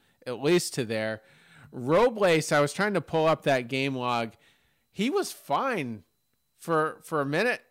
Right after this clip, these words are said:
in that ninth inning, and then I think Trout came up or, uh, Rendon. He was basically going into the heart of the order, so he was gonna have some combination of Trout,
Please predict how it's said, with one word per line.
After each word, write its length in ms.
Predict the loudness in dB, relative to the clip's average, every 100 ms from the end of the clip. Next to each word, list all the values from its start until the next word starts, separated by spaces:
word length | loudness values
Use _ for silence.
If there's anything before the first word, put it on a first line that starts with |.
| _
in 160 | -4 0
that 340 | 0 -2 -6
ninth 340 | -2 0 0
inning, 380 | -2 0 0 0
and 140 | 0 0
then 320 | 0 0 -2
I 140 | -4
think 320 | -2 -2 -4 -8
Trout 360 | 0 2 2
came 280 | -2 -2 0
up 340 | 0 0 -4 _ _ _ _ _ _
or, 520 | 2 4 6 6 6
uh, 280 | 4 4 4
Rendon. 720 | 2 -2 0 2 2 0 -2
He 180 | -4 -4
was 220 | -4 -4
basically 540 | -2 -4 -4 -6 -6 -2
going 320 | 0 0 0
into 200 | -2 -2
the 120 | 0
heart 200 | 0 0
of 100 | -2
the 120 | -4
order, 360 | -2 -2 -4 -6
so 260 | -6 -4
he 100 | -4
was 140 | -6 -6
gonna 160 | -6
have 140 | -6 -4
some 260 | -6 -6
combination 680 | -6 -6 -4 -4 -4 -6 -10
of 100 | -12
Trout, 440 | -6 -2 0 -2